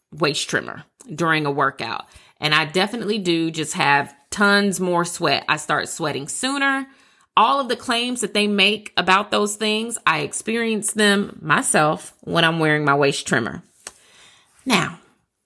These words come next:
that waist trainer, on the other hand, and I, I know I shared this on Instagram, but I bought the Joy in Life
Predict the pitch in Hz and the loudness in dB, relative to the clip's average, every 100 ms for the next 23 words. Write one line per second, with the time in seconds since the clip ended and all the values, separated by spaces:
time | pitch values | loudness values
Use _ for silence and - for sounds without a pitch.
0 | _ 330 370 202 185 185 190 - - 208 | _ 0 0 0 0 2 0 -4 -4 -4
1 | - - - 175 - - 156 151 139 143 | -4 -6 -12 -16 -14 -10 -8 -4 -4 -4
2 | 147 156 131 - 151 - 220 254 - - | -6 -6 -6 -4 -4 0 2 0 -4 -2
3 | 220 226 202 185 - 208 190 180 175 160 | 0 2 2 2 0 -2 0 -2 -4 -2
4 | 156 147 160 - 160 156 160 147 151 175 | -2 -4 -8 -6 0 2 2 2 2 4
5 | 160 165 165 156 160 170 175 175 165 147 | 2 2 -2 0 4 4 2 0 4 4
6 | 151 - - | 4 2 -6